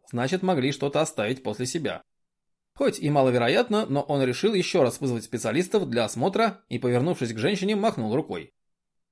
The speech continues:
«Мусор можете вынести сегодня, и можете взять туалетные принадлежности для больного, а с уборкой пока повременим». «Вот это вино принес Юдинцев».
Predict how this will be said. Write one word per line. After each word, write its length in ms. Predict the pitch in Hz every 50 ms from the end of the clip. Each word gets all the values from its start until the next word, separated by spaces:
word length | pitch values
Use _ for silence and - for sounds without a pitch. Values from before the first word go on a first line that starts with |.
| _ _
«Мусор 320 | - 170 226 226 226 196 160
можете 400 | 160 190 175 143 - - 156 147
вынести 340 | 147 170 156 139 - - 151
сегодня, 520 | - 190 185 143 107 95 92 82 80 -
и 200 | - 185 220 196
можете 300 | 170 196 208 - - 165
взять 260 | 135 139 170 156 156 -
туалетные 400 | 143 151 165 147 - 139 131 120
принадлежности 680 | - - 117 113 123 175 202 180 175 165 170 - 160
для 140 | 147 147 147
больного, 520 | 143 143 147 151 147 147 139 131 123 113 107
а 160 | 120 175 226
с 80 | 220 -
уборкой 380 | 226 143 120 135 - - 208
пока 280 | 208 - - - 120 107
повременим». 680 | - 135 131 156 170 180 190 170 110 104 104 123 - _ _ _ _ _ _ _ _ _ _ _ _ _ _ _ _ _ _ -
«Вот 220 | 220 196 196 - -
это 240 | 208 202 202 -
вино 260 | 127 135 156 156 127 107
принес 300 | 135 135 139 117 - -
Юдинцев». 480 | 147 131 117 110 107 - 113 - -